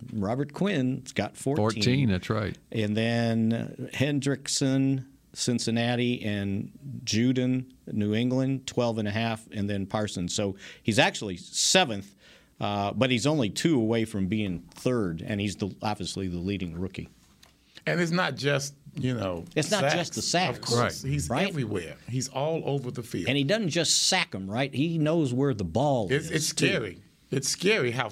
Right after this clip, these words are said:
Speaker 3: how he does sack 'em. That's why they compare it to L T, because he didn't just sack them. I mean, he, it was like you can see it coming. It's almost like, uh, when you're out in, in, in Africa and you see the,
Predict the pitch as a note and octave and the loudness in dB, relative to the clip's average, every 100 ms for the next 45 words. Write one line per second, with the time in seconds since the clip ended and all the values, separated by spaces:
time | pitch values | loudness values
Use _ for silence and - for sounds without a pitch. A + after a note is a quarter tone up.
0 | - A#2 B2+ A2+ A#2+ C#3+ E3 D#3+ - - | -8 -4 -2 -2 -4 -2 -2 -2 -4 -6
1 | - A2 B2 A2+ G#2+ G#2+ A#2 A2 G2+ G#2+ | -6 -6 -4 -4 -2 -2 -2 -4 -4 -6
2 | - C3 A2+ - - - A2+ - - B2+ | -2 -2 -2 -6 -8 -2 -2 -2 -2 -2
3 | C#3+ - - - A2 B2 A#2 G#2+ D#3 A#2 | -4 -14 -14 -8 -2 -2 -2 -2 -2 -2
4 | G#2+ C3 C3 - - C3+ C#3+ - F#2 F2 | -4 -2 -2 -4 -2 -2 -4 -6 -10 -10
5 | - - - - A2 A2+ G#2+ A2 A2+ G2+ | -16 -20 -12 -4 -2 -2 -2 -4 -4 -4
6 | - - - - _ _ - A#2+ A#2 A2 | -8 -16 -20 -20 _ _ -8 -4 -4 -2
7 | A2+ A2 C#3 A2+ - D#3+ C3 - D#3+ C#3 | -4 -4 -6 -4 -4 -2 -2 -2 -4 -2
8 | A2 A2+ B2 B2 A#2+ A#2 A2+ G#2 G#2 A2+ | -2 -2 -4 -4 -4 -4 -6 -10 -8 -4
9 | A2+ A2+ A2+ A2+ A2 G#2+ G#2+ A2 A2+ C#3 | -4 -2 -4 -4 -6 -6 -6 -4 -4 -4
10 | C3 A#2+ G#2 G#2 G2+ A#2 G#2 G2 | -6 -8 -8 -8 -6 -4 -4 -8